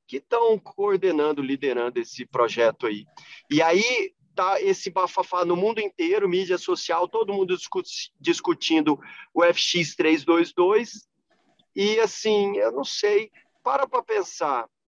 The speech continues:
É, eu não sei, eu, eu tô muito desconfiado em relação a isso aí. E quando ela me falou, eu falei, nossa, a gente precisa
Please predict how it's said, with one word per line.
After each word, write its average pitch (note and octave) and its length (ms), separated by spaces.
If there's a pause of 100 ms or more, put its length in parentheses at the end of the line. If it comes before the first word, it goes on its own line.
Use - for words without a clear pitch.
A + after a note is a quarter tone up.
(1500)
É, F#3 680 (840)
eu A3+ 280
não B3+ 120
sei, G3+ 580
eu, D3+ 200 (120)
eu F3+ 180
tô G#3 400 (180)
muito G#3+ 400
desconfiado E3 640
em D3 100
relação A#2+ 380
a A#2 40
isso - 180
aí. A#2 240
E B2+ 60
quando F3+ 260
ela G3 180
me F3 140
falou, D3 500
eu E3+ 60
falei, E3 220
nossa, F3+ 340
a - 20
gente F3 160
precisa G3 500